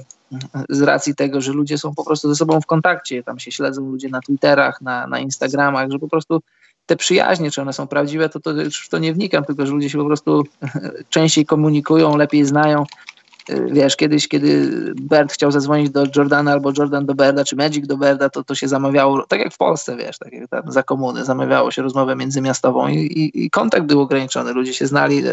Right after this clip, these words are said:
widzieli się raz w roku, dwa razy w roku, czytali o sobie w gazetach, to jak się spotykali na żywo, to chcieli ze sobą wygrać. A teraz ludzie bardziej się, bardziej się kumplują, bardziej się przyjaźnią, niż, niż chcą sobie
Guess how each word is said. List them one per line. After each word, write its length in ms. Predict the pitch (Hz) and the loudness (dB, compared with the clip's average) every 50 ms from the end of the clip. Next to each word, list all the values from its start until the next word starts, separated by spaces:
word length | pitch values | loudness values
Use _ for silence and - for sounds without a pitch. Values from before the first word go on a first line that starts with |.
| - 135 | -4 -4
widzieli 300 | 127 127 135 143 139 139 | -4 -2 0 0 0 0
się 140 | - 139 135 | 0 0 2
raz 180 | 139 143 139 | 2 2 2
w 40 | 135 | 0
roku, 220 | 143 139 - - | 0 -2 -2 -4
dwa 180 | 123 120 127 135 | -4 0 2 2
razy 220 | 135 135 135 135 | 2 2 0 -2
w 40 | 135 | -2
roku, 300 | 135 131 123 - - 127 - - - - - - | -2 -4 -4 -6 -8 -14 -14 -16 -20 -20 -16 -12
czytali 340 | - - - 143 139 143 139 | -4 0 2 2 2 2 0
o 60 | 139 | -4
sobie 220 | - - 139 143 | -4 -6 -6 -6
w 60 | 131 | -6
gazetach, 500 | 131 143 131 - 135 135 - 135 127 - _ | -4 -6 -4 -2 -2 -2 -2 -4 -6 -6 _
to 260 | - 139 135 131 131 | -10 -8 -8 -8 -8
jak 160 | 131 135 131 - | -8 -8 -8 -6
się 120 | - 139 | -6 -6
spotykali 480 | - - 147 - 139 - 147 143 147 143 | -4 -6 -6 -4 -2 0 2 2 2 2
na 120 | 143 143 | 2 2
żywo, 260 | 135 139 139 139 143 | 2 2 2 2 0
to 100 | 143 147 | 0 -2
chcieli 240 | 139 - 147 147 147 | -2 0 2 4 4
ze 100 | 147 151 | 4 2
sobą 260 | 143 - 151 160 165 | 2 4 4 4 6
wygrać. 420 | 160 190 160 139 127 110 107 - - _ _ - - - - - - - _ _ _ _ _ _ _ _ _ _ _ _ _ _ - | 6 4 4 4 0 -2 -4 -8 -18 _ _ -20 -20 -20 -20 -20 -20 -20 _ _ _ _ _ _ _ _ _ _ _ _ _ _ -6
A 80 | - 143 | -4 0
teraz 260 | 139 156 147 147 147 | 2 4 4 4 2
ludzie 240 | 147 151 147 151 156 | 2 0 0 2 2
bardziej 360 | 143 143 147 151 139 143 143 | 2 2 2 2 0 -2 -4
się, 320 | 143 - 151 143 143 143 139 - - | -2 -2 0 0 0 0 -2 -6 -6
bardziej 300 | 143 135 143 143 139 139 | 0 0 0 2 0 -2
się 120 | - 143 | -6 -6
kumplują, 500 | - - 135 131 127 143 147 151 151 147 | -6 -8 -8 -8 -4 -2 0 0 0 0
bardziej 340 | 143 139 139 139 135 135 131 | 0 0 0 0 -2 -4 -6
się 400 | - - 139 139 135 135 131 131 131 - - 143 - | -4 -4 -2 -2 0 0 -2 -2 -4 -8 -12 -10 -6
przyjaźnią, 540 | - - - 151 147 143 143 143 143 147 143 | -2 2 4 4 4 4 2 2 0 -2 -4
niż, 340 | 147 143 143 135 - - - | -4 -6 -6 -8 -10 -10 -10
niż 200 | 147 139 139 - | -10 -10 -10 -10
chcą 240 | - - - 147 143 | -10 -8 -6 -6 -6
sobie 220 | - 143 143 143 | -4 -4 -4 -4